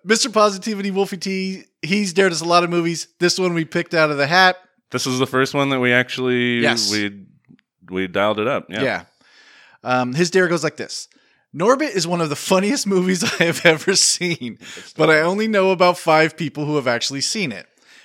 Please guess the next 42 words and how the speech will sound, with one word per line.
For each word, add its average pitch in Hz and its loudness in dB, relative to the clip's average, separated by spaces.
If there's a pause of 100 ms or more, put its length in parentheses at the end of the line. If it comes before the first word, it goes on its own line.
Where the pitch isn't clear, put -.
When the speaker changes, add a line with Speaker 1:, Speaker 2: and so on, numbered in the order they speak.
Speaker 1:
When 131 -6
I 135 0
saw 190 2
it - 4
in 247 -6
the 254 -6
theater, 151 -2
my 143 -2
friend 196 -4
and 208 -4
I 196 0
were 175 -2
the 135 -8
only 151 -6
ones 151 -6
there. 90 -6 (400)
When 131 -6
I 143 -2
mention 190 -4
it 160 -10
to - -12
people, - -10
I 135 -8
get 165 -4
eye 180 0
rolls, 196 -2
groans, 143 -4
sarcastic 147 -4
laughs, 117 -4
and 113 -10
the 113 -10
most 123 -6
common 147 -8
comment 117 -10
is, 95 -14 (240)
"That 156 0
movie 247 0
sucks, 147 0 (140)
I 120 -6
haven't 104 -8
seen 92 -6
it." 73 -20